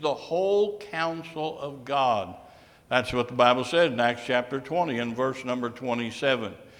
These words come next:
He said, "For I have not shunned to declare unto you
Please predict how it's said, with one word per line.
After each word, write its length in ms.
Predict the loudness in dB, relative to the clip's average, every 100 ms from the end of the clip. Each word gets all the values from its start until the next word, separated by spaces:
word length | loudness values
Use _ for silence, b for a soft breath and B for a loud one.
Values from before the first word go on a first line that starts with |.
| B -6
He 120 | 0
said, 240 | 2 2
"For 160 | 6 10
I 220 | 12 12
have 180 | 10 6
not 400 | 4 6 6 2
shunned 580 | -2 2 4 4 0 -2
to 100 | -4
declare 640 | -4 -2 2 4 4 2
unto 180 | 0 -2
you 380 | -2 0 -2 -4